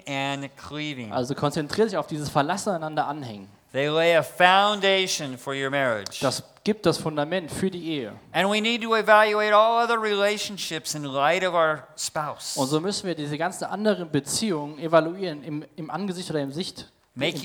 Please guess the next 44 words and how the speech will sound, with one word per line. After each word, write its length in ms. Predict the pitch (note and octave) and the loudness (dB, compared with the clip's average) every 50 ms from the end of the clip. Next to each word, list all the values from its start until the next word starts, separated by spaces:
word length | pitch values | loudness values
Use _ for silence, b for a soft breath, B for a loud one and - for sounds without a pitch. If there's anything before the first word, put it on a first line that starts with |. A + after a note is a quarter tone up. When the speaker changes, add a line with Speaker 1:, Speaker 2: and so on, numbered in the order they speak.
| G3+ | 2
Speaker 1:
your 60 | G3 F#3+ | 2 4
Speaker 2:
Blickwinkel 340 | F#3+ F#3+ F#3+ F#3 F3+ F3 F3 | 6 6 6 6 6 4 2
Speaker 1:
wife, 80 | D3 | 2
Speaker 2:
seines 320 | D#3 D3+ D3 D3 D3+ C#3+ - | 0 0 0 0 -4 -8 -2
Partners. 560 | - D3 C#3 C#3 - A#2+ F#2+ F#2+ - - B2 | 2 2 2 2 -2 -6 -10 -10 -10 -8 -4
Speaker 1:
make 280 | C#3+ F#3 F#3 - B3 | -4 -4 -4 -4 -6
your 80 | B3 A3+ | -6 -2
wife 320 | G#3 G3 G3 G3 F#3+ G3 D#3+ | 0 2 2 2 0 -2 -6
your 80 | C#3 B2 | -6 -4
best 320 | A#2 B2 A#2 A#2 - - | 0 0 0 0 -2 -8
friend. 180 | - G#2+ F2+ F2 G2 - - - _ | -10 -12 -14 -14 -14 -14 -14 -12 _
Speaker 2:
Mach 260 | - C#3 D3+ F3+ F3+ - | 0 2 2 2 2 0
den 180 | - F3+ D#3 | -2 -2 -2
Partner 380 | - - F3 G3 - - E3+ D3+ | 0 0 0 0 0 0 -4 -6
zu 100 | - D#3 | -4 -4
deinem 140 | D3 C#3+ C#3 | -2 -2 -2
besten 320 | D3+ D3+ D3 - - C3+ | -2 -4 -4 -6 -10 -10
Freund. 320 | - - D3 C3+ A#2 G2 - - - | -4 0 0 0 0 -4 -8 -8 -2
Speaker 1:
I 140 | C3 C#3+ C#3+ | -2 0 2
hope 220 | D#3 F#3+ F#3+ F3 F3+ | 2 2 0 0 -2
your 140 | G3 G3 E3 C#3+ D3 | -4 -4 -4 -2 0
husband 400 | F#3 G3+ G3+ F3+ D#3+ D#3 D3 C3+ | 0 0 0 -2 -6 -10 -10 -10
is 140 | C3 A2 A2+ | -12 -12 -14
your 60 | A#2+ | -12
best 300 | - B2+ A2 G2+ - - | -8 -8 -8 -6 -8 -10
friend. 160 | - - - | -10 -10 -4
Speaker 2:
Ich 40 | - E3 | -2 -2
hoffe, 180 | E3 D#3+ - | -2 0 -2
dein 140 | D#3+ C#3+ C#3 | -2 -2 -2
Ehemann 380 | C#3+ D#3+ F3+ F#3 D#3+ D3 C3+ C3 | -2 -4 -4 -4 -4 -4 -6 -6
ist 120 | B2+ - | -6 -6
dein 120 | C3+ B2+ B2+ | -6 -4 -2
bester 260 | C#3+ C3+ - - B2+ | -2 -4 -2 -4 -6
Freund. 480 | - - - B2 A#2+ G#2+ G2 - - - - | -6 -4 -4 -4 -4 -6 -8 -16 -18 -8 -6
Speaker 1:
And 200 | D3 D#3+ D3 - | -6 -6 -6 -6
communicate 760 | - - G3+ G#3+ A#3 B3 C4 B3+ B3+ B3 - G3 F3 D3+ - | -8 -8 -6 -4 -2 -2 -2 -2 -2 -4 -2 -2 -2 -2 0
like 260 | D3 D#3 D#3 D3+ - | 0 0 0 0 -2
never 260 | D3 D#3+ E3+ E3+ F3 E3+ | 0 0 0 0 0 -2
before. 500 | D3 D3 C3+ - - B2 A2 F#2+ F#2 F2+ | -6 -8 -8 -8 -6 -6 -6 -6 -8 -10
Speaker 2:
Und 160 | - D#3+ D3 - | -12 -12 -4 -2
kommuniziere 580 | - C#3+ D3+ D#3 D3 C#3 - G#3+ A#3 A#3 G#3+ F3+ | 0 0 0 -2 -4 -2 0 0 0 0 0 -4
wie 40 | E3 | -6
niemals 340 | E3+ F3+ F3+ F3 E3 D#3+ - | -6 -2 -2 -2 -2 -2 -6
zuvor. 400 | - C#3+ - - C3+ A2+ G2+ - | -8 -8 -4 -4 -4 -4 -4 -8